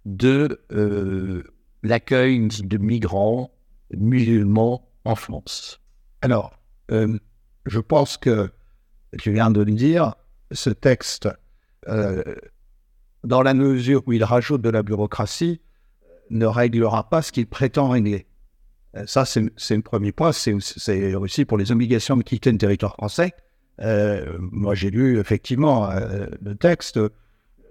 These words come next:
Speaker 2: Je crains qu'on crée un service spécifique pour contrôler le service qui,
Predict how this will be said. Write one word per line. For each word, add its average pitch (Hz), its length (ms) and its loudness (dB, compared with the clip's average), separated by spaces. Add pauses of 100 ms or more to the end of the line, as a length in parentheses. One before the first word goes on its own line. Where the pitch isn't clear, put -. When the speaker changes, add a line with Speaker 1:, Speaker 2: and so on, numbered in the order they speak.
(220)
Speaker 2:
Je 113 140 -4
crains 160 340 4
qu'on 110 720 -2
crée 151 240 0
un 131 100 4
service 131 440 0
spécifique - 560 -4
pour - 160 -4
contrôler 147 480 2
le 135 120 0
service 127 540 0
qui, 143 280 -4